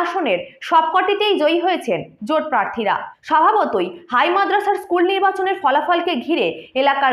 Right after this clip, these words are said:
রাজনৈতিক মহলে যথেষ্ট চাঞ্চল্য ছড়িয়েছে। এদিন মুর্শিদাবাদের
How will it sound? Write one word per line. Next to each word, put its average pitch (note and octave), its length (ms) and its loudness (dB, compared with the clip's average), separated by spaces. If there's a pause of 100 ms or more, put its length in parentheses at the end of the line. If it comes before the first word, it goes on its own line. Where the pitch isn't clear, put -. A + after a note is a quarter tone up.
রাজনৈতিক F#4 580 0
মহলে E4+ 280 0 (320)
যথেষ্ট F4+ 340 -2 (140)
চাঞ্চল্য C#4 360 0 (120)
ছড়িয়েছে। F3 420 -4 (480)
এদিন E4 240 2
মুর্শিদাবাদের G4 540 2